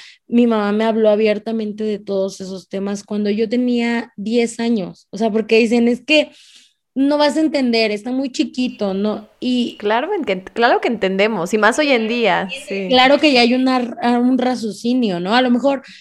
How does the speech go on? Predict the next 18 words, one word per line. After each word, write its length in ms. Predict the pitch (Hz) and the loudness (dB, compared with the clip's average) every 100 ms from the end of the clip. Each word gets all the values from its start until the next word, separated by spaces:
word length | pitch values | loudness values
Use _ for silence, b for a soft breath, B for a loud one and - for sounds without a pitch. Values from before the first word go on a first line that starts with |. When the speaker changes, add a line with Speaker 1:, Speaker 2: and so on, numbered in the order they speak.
| B - | B 4
Speaker 1:
no 260 | 247 269 294 | 6 8 8
se 120 | 339 | 6
lo 60 | |
vas 140 | 311 262 | 6 4
a 40 | |
explicar. 480 | 262 - 247 233 - | 0 -2 -4 -4 -6
¿Sabes 260 | - 302 320 | 0 2 4
cuál 140 | 330 | 2
es 60 | 294 | 2
el 120 | 285 | 0
problema? 500 | 226 202 208 214 240 | 2 0 0 0 -2
Que 80 | 240 | -2
los 200 | 214 208 | -4 -4
adultos 400 | 202 226 226 262 | -2 -2 -2 -4
queremos 360 | 262 214 220 233 | -2 -4 -2 -4
explicarlo 680 | 226 - 196 180 226 240 220 | -6 -10 -8 -2 -2 -2 -4
como 200 | 190 180 | -4 -4
adultos. 560 | 175 170 - 185 - | -4 -6 -10 -18 -20